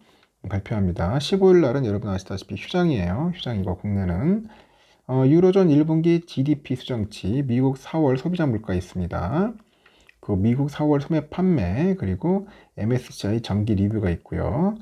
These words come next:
십육 일 미국 사월 산업생산, 그리고 십칠 일 날 미국 사월 컨퍼런스 보드 경기 선행지수, 음, 중국 사월 주택가격, 유로존 사월 소비자 물가 이렇게 있습니다.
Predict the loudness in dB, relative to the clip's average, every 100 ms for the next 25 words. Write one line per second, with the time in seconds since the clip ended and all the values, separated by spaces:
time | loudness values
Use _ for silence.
0 | -14 _ _ 0 4 4 6 6 6 4
1 | 0 -2 -2 -2 -2 -2 -6 -6 -8 -6
2 | -4 -2 0 -2 -2 -2 -2 -6 -4 0
3 | 0 0 -2 0 0 -2 -4 0 0 0
4 | -4 -4 -4 -4 -6 -4 -2 -4 -2 -2
5 | -2 -2 -4 -4 -6 -2 0 0 -4 _
6 | _ _ _ _ -8 -8 -4 -4 -4 -2
7 | -2 -2 -4 -10 -6 -4 -2 0 0 -2
8 | -2 0 0 -2 -4 -4 -2 -2 -2 -4
9 | -2 -4 -4 -8 -8 -8 -10 -10 -8 -8